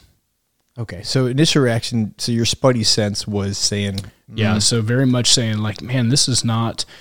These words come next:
Speaker 2: now, uh, again, I'm not a medical professional, so I certainly had to say, "I,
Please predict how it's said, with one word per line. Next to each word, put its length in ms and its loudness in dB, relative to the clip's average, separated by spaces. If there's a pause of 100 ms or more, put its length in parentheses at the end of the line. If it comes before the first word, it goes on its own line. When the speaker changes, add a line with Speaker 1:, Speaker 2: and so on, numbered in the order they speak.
(300)
Speaker 2:
now, 360 -2 (360)
uh, 40 -2
again, 400 0
I'm 240 0
not 140 2
a 60 4
medical 320 2
professional, 560 -8 (360)
so 140 -6
I 80 -2
certainly 300 -2
had 140 -2
to 40 -2
say, 280 -2
"I, 100 -4